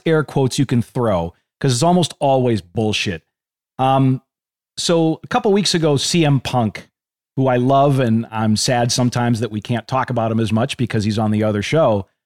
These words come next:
Uh, but C M Punk had a bit of a, a tiff online with someone and, uh, made a comment about quote unquote old head ego podcasts.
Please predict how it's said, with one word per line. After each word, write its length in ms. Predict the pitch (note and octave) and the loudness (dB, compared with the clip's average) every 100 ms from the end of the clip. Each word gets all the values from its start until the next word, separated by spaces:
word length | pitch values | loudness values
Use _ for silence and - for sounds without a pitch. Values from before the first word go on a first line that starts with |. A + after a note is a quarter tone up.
| _ _ _ - | _ _ _ -4
Uh, 420 | A#2 A2 G#2+ G2+ | 0 2 0 -2
but 260 | F#2 A#2+ A2+ | -2 -2 -2
C 200 | - F3+ | 0 2
M 140 | F#3+ | 0
Punk 380 | - F#3 F#3 - _ _ _ _ _ - | 0 -4 -4 -12 _ _ _ _ _ -4
had 140 | C#4 | 0
a 40 | C4+ | 0
bit 200 | A#3+ C4+ | 0 0
of 100 | A3+ | 2
a, 420 | A#3 G#3+ G3+ F#3+ | 4 6 4 4
a 140 | F3+ F3 | 0 -2
tiff 400 | - G#3+ A#3+ - _ _ _ | 0 0 0 -4 _ _ _
online 560 | E3+ G3+ F#3+ F#3+ G3+ G#3 | 0 0 2 2 2 2
with 160 | G#3 | 0
someone 460 | - G#3+ G#3+ B3 C4+ B3 | -2 -2 0 0 -2 -2
and, 260 | E3 E3 | 0 2
uh, 220 | E3 D#3+ D#3 D3+ | 2 4 2 0
made 220 | D#3+ E3+ | 0 0
a 40 | F#3+ | 0
comment 480 | - G3+ G3+ F#3+ - | 0 2 2 0 0
about 380 | D#3+ D#3+ D#3+ - | -2 0 0 -2
quote 260 | - F#3+ | -2 0
unquote 460 | F3 F3 - E3+ D#3 _ _ _ _ _ _ | 0 0 0 0 -2 _ _ _ _ _ _
old 300 | E3+ G3 G#3 | 2 2 4
head 480 | E3 - F3 E3+ E3 - | 2 2 2 2 0 0
ego 320 | E3+ D#3 C#3 | 0 2 2
podcasts. 960 | B2+ B2+ A2+ G2 - D2+ C#2 - - | 0 0 -2 -2 -8 -10 -12 -10 -10